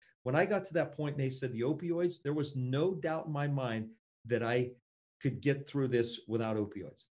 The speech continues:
No doubt in my mind. And you may be on that fence going, "Oh my gosh, I take pain pills all the time. What would I have done?" You'll cross that road, but it, it takes something today that starts moving you away from that.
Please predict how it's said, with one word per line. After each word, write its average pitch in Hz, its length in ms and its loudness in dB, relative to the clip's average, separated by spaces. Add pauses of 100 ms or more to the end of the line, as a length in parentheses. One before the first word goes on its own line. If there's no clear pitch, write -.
(140)
No 226 120 0
doubt 240 200 2
in - 40 -6
my 185 100 -4
mind. 202 280 -2 (380)
And 147 320 4
you 170 140 -4
may 214 120 6
be 165 140 4
on 151 120 6
that 127 240 4 (140)
fence 202 200 4
going, 113 380 2 (340)
"Oh 190 100 2
my 175 140 2
gosh, 156 320 2 (160)
I 160 120 2
take - 420 -6
pain 151 240 -4
pills 135 220 -6
all 117 120 -4
the 110 160 -8
time. 165 320 -6 (100)
What 175 200 -4
would 190 120 -2
I 143 100 0
have 120 120 -4
done?" 170 320 -6 (1120)
You'll 127 120 0
cross 131 260 2
that 113 180 2
road, 143 320 0
but 120 120 4
it, 127 200 4
it 135 180 4
takes 135 220 2
something 127 380 0
today 110 580 -2 (360)
that 120 120 -2
starts 120 280 2
moving 123 360 0
you 113 120 4
away 104 340 0
from 147 260 -6
that. 104 300 -6